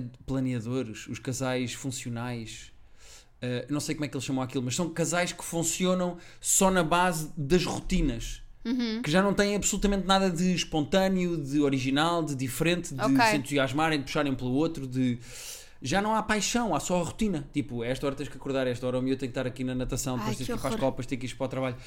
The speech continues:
Speaker 1: Quando a coisa é
Speaker 2: Imagina a nossa vida ser isso.
Speaker 1: Epá, nós felizmente temos a possibilidade de ter um conforto financeiro.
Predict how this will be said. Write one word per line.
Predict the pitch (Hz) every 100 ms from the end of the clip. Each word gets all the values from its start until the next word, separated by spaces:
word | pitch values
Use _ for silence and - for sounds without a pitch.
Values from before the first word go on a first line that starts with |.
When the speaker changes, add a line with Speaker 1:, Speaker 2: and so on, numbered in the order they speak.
| - -
Speaker 1:
Quando | 180 185
a |
coisa | 254 269
é |
Speaker 2:
Imagina | 247 220 269 269
a |
nossa | 269 269
vida | 247 254
ser | 262 269 240
isso. | 220 -
Speaker 1:
Epá, | 131 139 131
nós | 135
felizmente | - - 185 170 143 156 160
temos | 165 151
a | 147
possibilidade | - 165 143 135 135 117 107
de | 120
ter | - 147 131 107 -
um | 147
conforto | 131 139 131 - 185 170 -
financeiro. | 160 151 143 - 143 123 110 110